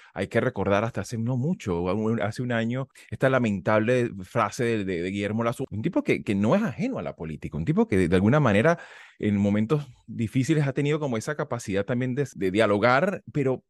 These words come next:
se mostró bastante intransigente cuando dice que, bueno, gobernar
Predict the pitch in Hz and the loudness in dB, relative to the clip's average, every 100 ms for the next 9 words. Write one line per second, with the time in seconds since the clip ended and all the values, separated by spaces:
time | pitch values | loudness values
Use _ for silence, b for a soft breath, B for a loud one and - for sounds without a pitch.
0 | - 117 143 135 123 151 160 196 - 190 | -18 -8 -4 -4 -4 -2 0 0 -2 -4
1 | 185 202 185 170 127 104 120 131 165 143 | -2 -2 -4 -4 -4 -4 -4 -4 -4 -2
2 | 113 110 - 151 131 120 127 104 b - | -2 -2 -4 -6 -4 -2 -2 -4 b 2
3 | 123 127 127 143 147 185 165 | 4 4 4 2 0 -2 -4